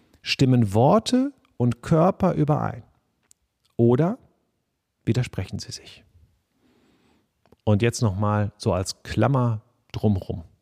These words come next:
Vertraue deinem Bauchgefühl. Wie oft hast du schon die Situation erlebt, dass du enttäuscht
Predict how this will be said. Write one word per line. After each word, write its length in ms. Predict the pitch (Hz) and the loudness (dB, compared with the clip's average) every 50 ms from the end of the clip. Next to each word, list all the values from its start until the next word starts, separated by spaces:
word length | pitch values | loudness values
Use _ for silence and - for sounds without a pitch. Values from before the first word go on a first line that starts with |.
| _ _ _ _ - _ _ _ _ _ | _ _ _ _ -20 _ _ _ _ _
Vertraue 500 | _ - 107 - - - 95 95 104 104 | _ -6 -6 -6 -6 -6 0 0 2 2
deinem 240 | 92 90 87 90 87 | 2 -2 -4 -4 -4
Bauchgefühl. 600 | 82 87 85 87 - - - - - - 95 - - - - - _ _ _ _ _ _ _ _ - - - - _ _ _ _ | -4 -6 -6 -6 -8 -8 -10 -10 -8 -10 -12 -12 -12 -16 -20 -20 _ _ _ _ _ _ _ _ -20 -20 -20 -20 _ _ _ _
Wie 200 | - 127 160 180 | 2 2 4 4
oft 280 | - - 131 120 - - | 4 4 2 2 2 0
hast 180 | 120 107 - | 0 0 2
du 40 | - | 0
schon 180 | 117 - 120 110 | 2 2 2 2
die 80 | 107 | 2
Situation 580 | 104 95 101 - - 101 95 - - - 98 98 | 2 0 0 0 2 2 2 2 0 0 2 2
erlebt, 400 | 98 90 87 90 95 - - - _ - _ - _ _ | 2 0 0 0 -2 -2 -4 -12 _ -20 _ -20 _ _
dass 280 | 104 107 120 - - | 0 0 2 0 0
du 220 | - 135 120 117 _ _ _ | 2 2 2 2 _ _ _
enttäuscht 1600 | _ 107 110 120 143 165 170 _ - - - - _ _ _ _ _ _ _ - - 107 101 107 143 151 - - - _ - - - | _ 0 2 2 2 -2 -4 _ -12 -12 -12 -12 _ _ _ _ _ _ _ -6 -2 0 2 2 0 -2 -4 -8 -10 _ -16 -18 -18